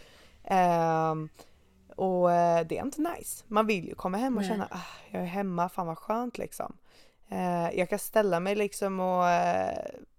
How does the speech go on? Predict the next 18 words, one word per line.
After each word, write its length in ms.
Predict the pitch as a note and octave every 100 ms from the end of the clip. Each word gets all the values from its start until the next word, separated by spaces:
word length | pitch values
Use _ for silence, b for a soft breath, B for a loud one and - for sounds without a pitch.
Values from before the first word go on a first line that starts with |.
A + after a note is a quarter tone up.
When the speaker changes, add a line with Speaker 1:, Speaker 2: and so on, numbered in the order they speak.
| _ _ _ _
Speaker 1:
ja, 60 | E3+
men 80 | F3+
du 60 |
vet, 180 | D#3+ -
laga 220 | F3+ F3
mat 300 | F3 D#3 D3
utan 240 | E3 D#3+ D3+
att 120 | D3+
det 80 | E3
är 40 |
liksom 380 | D3+ D3 D#3+ D3+
redan 300 | D#3 C#3+ D3
disk 280 | D#3 - -
i 40 |
diskhon 460 | D3+ - - D#3 D#3+
typ. 300 | D3 - - b b b b - -
Eh, 460 | - G1+ - - - - - - -
nej, 400 | F#3+ G3 F#3